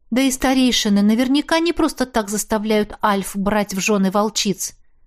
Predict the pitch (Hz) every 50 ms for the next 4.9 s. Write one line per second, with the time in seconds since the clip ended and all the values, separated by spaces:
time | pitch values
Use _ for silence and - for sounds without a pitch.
0 | _ - 208 220 240 233 233 - 254 233 220 226 214 220 202 190 220 214 208 208
1 | 214 214 208 208 208 220 190 175 156 165 156 170 - _ _ _ _ _ _ _
2 | - - 240 233 220 247 277 233 196 185 190 196 - - 262 277 269 - - 339
3 | 320 320 294 247 233 277 247 226 214 208 202 - 226 208 - - 208 214 214 208
4 | 220 - - 254 233 214 202 196 196 - - 220 214 214 208 220 202 185